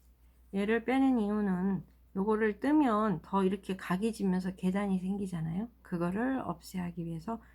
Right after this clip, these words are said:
좀 부드럽게 넘어가라고 첫 코는 넘기고, 하나 했으니까 다시 넘기는 걸로 코 수세야 줄어드니까 두 개. 그 다음에 또 쭉 끝까지 다 뜨시고, 안뜨기에서는 또 안뜨기 들어올 때 합니다.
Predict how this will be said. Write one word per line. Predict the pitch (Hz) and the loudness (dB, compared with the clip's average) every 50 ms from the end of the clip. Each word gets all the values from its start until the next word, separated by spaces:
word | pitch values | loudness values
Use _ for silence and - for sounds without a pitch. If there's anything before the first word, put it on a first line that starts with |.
| _ _ _ | _ _ _
좀 | - 220 226 | -4 -4 -4
부드럽게 | 220 - 220 208 226 240 254 262 254 254 - 214 196 | -2 -4 0 2 2 4 4 2 0 0 -2 -2 0
넘어가라고 | 180 175 175 175 175 170 165 165 160 156 160 190 - | 0 0 0 -2 -2 -2 -4 -4 -4 -4 -4 -6 -8
첫 | - - 262 269 | -6 -10 -10 -10
코는 | - - 262 254 262 247 214 | -4 -2 0 0 2 2 0
넘기고, | 175 170 175 175 - 190 185 185 160 160 165 185 226 277 294 - - - - - - - _ | 0 0 -2 -2 -2 -4 -4 -2 -2 0 2 2 2 2 0 -4 -20 -20 -20 -20 -20 -20 _
하나 | _ - 269 262 254 254 | _ 0 2 4 4 4
했으니까 | 262 269 269 - - 233 214 196 190 190 - 220 240 269 277 269 - - - - _ - _ | 2 0 -2 -4 -2 -2 0 0 -2 -2 0 0 0 0 0 -4 -8 -20 -20 -20 _ -20 _
다시 | - - 175 170 - 180 | -10 -10 -10 -8 -6 -4
넘기는 | 160 165 175 190 202 214 233 240 247 247 240 | -2 2 2 2 2 2 0 2 2 2 0
걸로 | 233 226 220 214 214 - | 0 0 -2 -2 -4 -6
코 | - - 240 | -8 -8 -8
수세야 | 240 - - 214 - - 190 180 175 175 185 214 240 262 277 269 - _ - | -8 -6 -8 -8 -6 -4 -4 -2 -2 -2 0 0 0 -2 -2 -6 -12 _ -18
줄어드니까 | - - 170 170 165 165 170 165 160 156 160 - 190 220 247 247 - - _ | -12 -8 -6 -6 -6 -6 -6 -8 -8 -8 -8 -6 -6 -4 -4 -6 -8 -14 _
두 | - 180 180 | -16 -16 -10
개. | - 165 156 - - _ _ _ _ _ _ _ - - _ | -10 -10 -10 -10 -16 _ _ _ _ _ _ _ -20 -20 _
그 | - - 214 | -12 -2 0
다음에 | 233 240 240 233 233 226 | 2 2 2 2 -2 -2
또 | - 214 | -4 -6
쭉 | 196 - - 220 226 220 | -6 -4 -4 -4 -4 -4
끝까지 | - 214 214 - 208 208 208 196 185 | -6 -8 -4 -2 -4 -2 -2 -2 -4
다 | 180 170 175 - | -4 -6 -6 -6
뜨시고, | - 190 196 196 - 190 185 - 160 160 170 180 202 226 262 269 - - - - - _ - _ | -4 -4 -4 -4 -6 -12 -6 -4 -2 -2 0 0 0 0 0 -2 -6 -16 -20 -20 -20 _ -12 _
안뜨기에서는 | 180 175 180 190 190 208 214 208 220 226 233 226 247 254 247 247 247 240 240 | -2 0 0 0 0 -2 -2 0 -2 -2 -2 -2 -2 -2 0 0 -2 -2 -2
또 | - 208 208 208 190 | -2 -2 0 0 -2
안뜨기 | - 160 180 - - 170 170 165 160 | -2 -4 -4 -6 -8 -6 -6 -6 -8
들어올 | - - 180 175 165 160 156 160 160 | -8 -10 -8 -6 -4 -4 -6 -6 -6
때 | - 208 220 233 240 240 | -6 -4 -4 -2 -4 -4
합니다. | 226 220 208 190 185 165 - 160 156 | -4 -4 -2 -4 -4 -4 -8 -14 -16